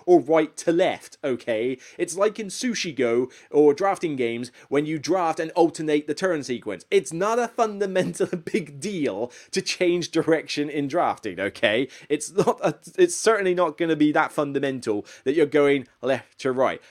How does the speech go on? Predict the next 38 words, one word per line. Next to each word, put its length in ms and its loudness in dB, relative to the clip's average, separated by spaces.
I 80 4
get 300 0
the 80 -4
thematic 560 -6
reason 400 -4
that 200 -8
it's 180 -6
going 260 2
to 100 -8
the 140 0
end 140 -2
of 80 -6
a 40 -6
cave, 480 -2
but 260 4
bearing 300 2
in 80 0
mind 200 2
this 180 2
is 100 -4
a 40 0
list 380 -2
of 220 4
differences. 1040 -4
So 160 0
this 240 0
is 140 -4
them 240 -2
trying 480 -6
to 160 -10
justify 960 -2
why 440 0
this 260 0
is 100 -8
different 360 -2
enough 280 -6
from 200 -8
Wingspan. 600 -6